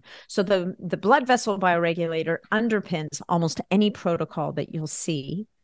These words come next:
when, when people are using bioregulators to enhance people's health. Um, another one that would be super inter-, I mean, look, <laughs> you know, would you rather be without kidneys or a heart? Hmm, I don't know. <laughs> I mean, I guess on the one hand, you could just go for dialysis every day,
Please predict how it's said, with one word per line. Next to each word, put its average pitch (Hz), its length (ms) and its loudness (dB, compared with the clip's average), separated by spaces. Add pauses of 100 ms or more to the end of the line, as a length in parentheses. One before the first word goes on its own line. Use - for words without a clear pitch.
(560)
when, 170 400 0
when 170 280 -2
people 175 280 0
are 170 160 2
using 160 280 -4
bioregulators 147 760 -4
to 143 160 -8
enhance 139 340 -6
people's - 360 -12
health. - 280 -16 (800)
Um, 165 500 -2 (100)
another 196 320 4
one 196 180 2
that 165 120 -2
would 175 140 -8
be 170 80 -4
super 156 640 -8 (260)
inter-, 170 260 -2
I 175 60 0
mean, 175 160 -2
look, 165 280 -6 (320)
<laughs> - 360 -10
you 185 80 -6
know, 165 160 -4
would 190 160 2
you 240 80 2
rather 302 320 2
be 240 160 0
without 202 280 4
kidneys 262 380 -2
or 208 120 -2
a 180 80 -2
heart? 160 300 -2 (200)
Hmm, 220 160 -2 (280)
I 208 120 -4
don't 202 160 -4
know. 170 100 -6 (800)
<laughs> - 0 -
I - 640 -2
mean, 220 280 2
I 233 100 4
guess 262 180 6
on 247 80 2
the 233 100 2
one 208 200 0
hand, 190 180 2
you 175 80 -2
could 175 160 -4
just 180 140 -6
go 175 100 0
for 165 120 -4
dialysis 160 560 4
every 156 220 -2
day, 139 220 0